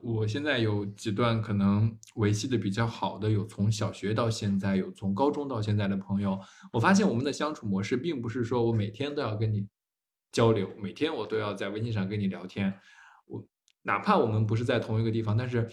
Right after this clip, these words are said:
只要我想要找一个人去倾诉某件事情的时候，他总是能给我最及时的一个反馈。再或者是可能我们这半年、一年见不到，但只要某一次我回到家，或者是我去到他的那个城市，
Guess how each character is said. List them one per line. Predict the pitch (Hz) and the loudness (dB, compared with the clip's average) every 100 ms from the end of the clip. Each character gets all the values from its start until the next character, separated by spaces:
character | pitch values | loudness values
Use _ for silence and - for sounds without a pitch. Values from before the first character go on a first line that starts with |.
| - - - | -10 -18 4
只 | 127 | 6
要 | 165 | 8
我 | 127 147 | 6 2
想 | - 117 92 | 0 0 0
要 | 107 143 | 0 -2
找 | 123 95 | 0 -2
一 | 95 | 0
个 | 107 | 2
人 | 107 101 98 | 4 2 0
去 | 101 - | -2 -6
倾 | 110 - 175 | -4 -2 0
诉 | 156 | 0
某 | 120 90 | 0 -2
件 | 101 | -6
事 | 98 | -2
情 | 101 | 2
的 | 98 | 2
时 | 107 | 0
候， | |
他 | 101 123 | -4 -6
总 | 110 95 | -8 -10
是 | 113 | -8
能 | 110 | -6
给 | 123 | -2
我 | 113 | -2
最 | 98 123 | -2 -4
及 | - 113 | -2 -2
时 | 117 127 | -2 -2
的 | 117 | 0
一 | 113 | 0
个 | 123 | 0
反 | 120 92 - | -4 -8 -10
馈。 | - 143 - - - _ _ | 0 0 0 -10 -20 _ _
再 | - | 0
或 | 160 147 | 4 4
者 | 110 | 4
是 | 101 131 110 - - - | 0 -2 -4 -8 -20 -10
可 | 117 | -4
能 | 120 | -4
我 | 123 | -2
们 | 107 104 107 | -2 0 -2
这 | 110 | -4
半 | 123 139 113 | -4 -4 -2
年、 | 107 | -4
一 | 131 | -4
年 | 117 101 | -2 -4
见 | 117 110 | -4 -4
不 | 98 | -4
到， | 113 101 95 | -4 -4 -6
但 | 120 110 | -6 -2
只 | |
要 | 117 135 | 0 2
某 | 117 101 | 0 -2
一 | |
次 | 107 - | -2 0
我 | 127 90 | 0 2
回 | 113 | 2
到 | 113 101 | 4 2
家， | 117 113 | 0 0
或 | 127 | 0
者 | 110 | -2
是 | 104 | -2
我 | 107 | -4
去 | 98 - | -8 -4
到 | 104 | -4
他 | 101 120 | -2 -2
的 | 117 | 0
那 | 110 | 0
个 | |
城 | 107 95 95 | -2 -2 -4
市， | 98 123 104 | -2 -2 -4